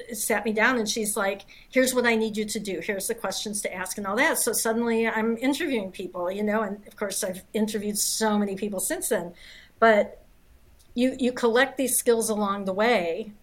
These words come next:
<clears throat> and, and you find ways to use them. So, like, the musician who says, um,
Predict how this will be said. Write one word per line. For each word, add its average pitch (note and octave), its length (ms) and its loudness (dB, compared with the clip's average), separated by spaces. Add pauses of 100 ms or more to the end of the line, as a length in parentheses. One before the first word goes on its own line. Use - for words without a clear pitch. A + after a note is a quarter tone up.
(140)
<clears throat> - 280 -8
and, G3+ 760 2 (1700)
and A#3 120 6
you A#3 80 4
find A#3+ 280 4
ways A3+ 280 8
to A3+ 60 0
use B3+ 300 4
them. F3 200 -4
So, G#3 320 4
like, G#3 320 2
the A3 60 4
musician G#3+ 540 2
who A3+ 120 2
says, G#3 540 0 (120)
um, F#3 400 -2